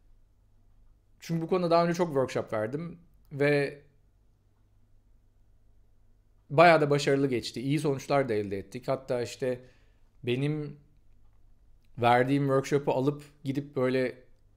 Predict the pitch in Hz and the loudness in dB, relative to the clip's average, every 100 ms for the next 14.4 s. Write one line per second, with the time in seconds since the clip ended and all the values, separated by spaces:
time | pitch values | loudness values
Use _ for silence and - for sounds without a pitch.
0 | _ _ _ _ - - 135 131 143 147 | _ _ _ _ -16 -8 -2 0 0 0
1 | 135 127 127 120 - _ _ _ _ _ | -2 0 0 0 -10 _ _ _ _ _
2 | _ _ - 127 127 - - 131 123 123 | _ _ -4 -2 -2 -8 -6 -6 -4 -6
3 | 120 117 - - 117 117 131 123 123 120 | -8 -10 -12 -10 -10 -8 -6 -6 -6 -4
4 | 113 113 117 - 117 113 117 117 117 117 | -4 -4 -8 -8 -8 -6 -6 -6 -6 -8
5 | 117 120 110 95 107 - - _ - _ | -8 -6 -8 -8 -12 -16 -20 _ -20 _
6 | _ _ _ _ _ _ _ _ - - | _ _ _ _ _ _ _ _ -20 -20
7 | _ _ _ _ _ _ - 113 110 107 | _ _ _ _ _ _ -6 -4 -4 -4
8 | 107 110 110 104 98 98 98 104 113 135 | -8 -6 -6 -6 -8 -10 -12 -12 -10 -10
9 | 143 - _ _ - _ - 143 190 202 | -14 -20 _ _ -20 _ -6 -2 0 0
10 | 208 208 139 120 120 107 110 107 - 170 | 0 0 -2 -4 -6 -8 -10 -16 -6 -4
11 | 185 120 139 160 151 151 139 131 131 110 | -4 -4 -4 -2 -4 -4 -6 -6 -8 -8
12 | 104 92 - - _ _ _ _ _ _ | -8 -10 -12 -20 _ _ _ _ _ _
13 | _ _ _ _ - _ - 143 160 127 | _ _ _ _ -20 _ -4 2 4 4
14 | 143 151 - - | 0 -2 -8 -20